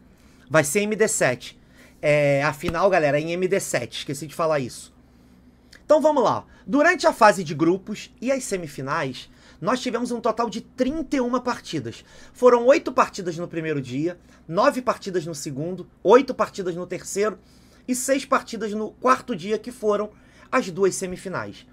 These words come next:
Totalizando trinta e uma partidas disputadas.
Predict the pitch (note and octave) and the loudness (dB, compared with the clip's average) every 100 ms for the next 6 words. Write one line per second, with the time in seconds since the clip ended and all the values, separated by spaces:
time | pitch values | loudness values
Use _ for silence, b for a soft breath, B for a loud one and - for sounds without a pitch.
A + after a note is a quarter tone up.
0 | b b b b b b - - C4+ B3+ | b b b b b b -2 4 4 4
1 | B3+ G3 B3 B3+ - B3+ D4 - C#4 A#3 | 2 2 0 -2 -2 0 0 -2 -2 0
2 | B3 B3 A3 - G3+ F#3 G3 - B3+ D3 | -2 -4 -8 -8 -8 -8 -10 -10 -4 -2
3 | A2+ G#2 | -2 -8